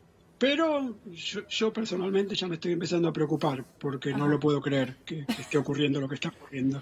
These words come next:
Speaker 2: Ahora, eh, llega a
Speaker 1: Eh,
Speaker 2: ganar, eh, digo, Ernesto, imagínate una reelección. ¿Qué, qué imaginas para los Estados Unidos?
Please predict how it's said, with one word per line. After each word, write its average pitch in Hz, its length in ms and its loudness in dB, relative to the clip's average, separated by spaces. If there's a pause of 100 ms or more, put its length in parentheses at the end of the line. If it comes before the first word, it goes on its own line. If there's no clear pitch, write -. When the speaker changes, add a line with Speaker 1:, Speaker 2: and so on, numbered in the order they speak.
(160)
Speaker 2:
Ahora, 247 340 4
eh, 220 100 -4
llega 175 220 6
a 415 40 8
Speaker 1:
Eh, - 20 6
Speaker 2:
ganar, 302 340 6
eh, 226 160 -8
digo, 233 240 2
Ernesto, 247 280 0
imagínate 269 280 -2
una 320 120 2
reelección. 226 720 0
¿Qué, - 140 -14
qué 349 100 -4
imaginas 262 420 0
para 185 180 -4
los 190 140 -4
Estados 190 320 -4
Unidos? 175 400 -10